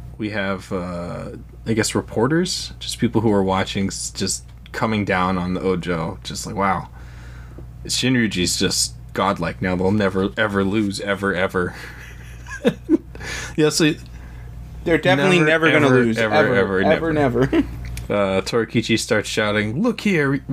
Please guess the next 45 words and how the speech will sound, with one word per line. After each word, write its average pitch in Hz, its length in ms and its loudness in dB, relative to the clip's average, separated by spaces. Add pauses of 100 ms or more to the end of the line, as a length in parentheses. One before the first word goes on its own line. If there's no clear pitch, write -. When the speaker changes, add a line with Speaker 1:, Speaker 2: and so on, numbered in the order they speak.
(120)
Speaker 1:
Shinryuji, 131 760 0
you 190 120 0
only 196 140 2
won 175 180 2
today 160 240 2
because 160 260 0
Sakuraba 156 720 0
was 131 180 2
just - 280 -2
out 131 160 2
of 127 60 -2
the 120 100 2
hospital." 104 580 0
All 117 100 2
right, 101 240 2
yeah, 104 140 -2
that's 110 160 -2
what 101 120 0
it 92 120 -8
is. 92 220 -6 (920)
Agon 170 320 2
didn't 165 220 2
even 139 260 4
Speaker 2:
<laughs> - 0 -
Speaker 1:
play, 135 120 4
Speaker 2:
All 120 60 6
right, 110 80 4
Speaker 1:
but 107 80 4
all 107 100 4
Speaker 2:
buddy. 98 300 0 (560)
Speaker 1:
right. 113 240 4
Um, 95 320 -4 (180)
in 139 80 2
the 151 80 2
fall, 208 280 2
he'll 165 160 2
have, 147 280 -2
he'll 175 220 0
have 156 100 2
enough 151 160 0
strength - 320 -2
to 156 60 -2
defeat 143 300 0
you 127 120 0
fools. 120 600 -4